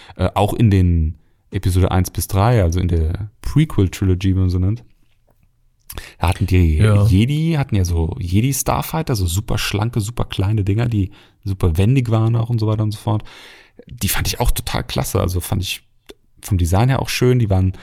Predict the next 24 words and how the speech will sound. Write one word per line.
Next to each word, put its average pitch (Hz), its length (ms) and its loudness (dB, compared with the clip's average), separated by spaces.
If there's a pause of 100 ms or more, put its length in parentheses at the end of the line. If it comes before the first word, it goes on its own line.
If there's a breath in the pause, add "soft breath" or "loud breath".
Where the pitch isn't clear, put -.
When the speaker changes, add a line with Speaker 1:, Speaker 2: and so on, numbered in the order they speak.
(120)
Speaker 1:
da - 100 -4
konnte - 240 0
man 104 140 2
schon 95 160 2
so 92 80 0
ein 90 140 0
bisschen 180 280 -2
das 113 140 -4
Cockpit - 320 -6
von - 180 -10
so 107 60 -2
einem 90 160 -2
tie 143 240 -2
Fighter 139 400 -2
irgendwie 117 220 0
erahnen 120 640 0
und 101 60 0
es - 120 -6
hatte - 140 -4
auch 110 60 -6
so - 100 0
leichte 107 440 -2
Einflüsse - 460 -4
vom, 87 400 -2